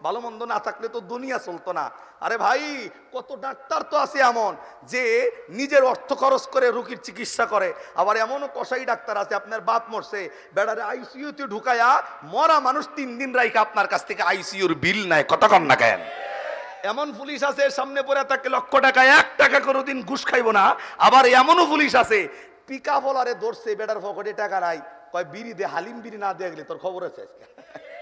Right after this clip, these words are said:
কথা কন ঠিক নেই? ঠিক এমনি আমাদের ওলামায়ে কেরামের ভিতরে যেমনি নেগেটিভ পজিটিভ আছে, নেতাদের মধ্যেও নেগেটিভ পজিটিভ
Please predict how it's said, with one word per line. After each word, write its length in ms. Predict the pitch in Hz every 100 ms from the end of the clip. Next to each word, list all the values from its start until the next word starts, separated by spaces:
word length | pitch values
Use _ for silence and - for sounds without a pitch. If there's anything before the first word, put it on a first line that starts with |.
| - - - -
কথা 200 | 175 226
কন 180 | 226 214
ঠিক 160 | 233 233
নেই? 320 | 277 247 151 - - - - - -
ঠিক 140 | - -
এমনি 440 | 220 202 190 165 147
আমাদের 320 | 143 202 220
ওলামায়ে 340 | 226 226 226 220
কেরামের 360 | 220 208 208
ভিতরে 280 | 190 185 220
যেমনি 280 | 208 196 196
নেগেটিভ 320 | 190 190 208 202
পজিটিভ 380 | 185 202 208
আছে, 400 | 190 180 202 254 - - -
নেতাদের 560 | 117 165 175 180 185 170
মধ্যেও 400 | 160 - 175 156
নেগেটিভ 400 | 156 139 143 143 -
পজিটিভ 440 | 143 127 139 135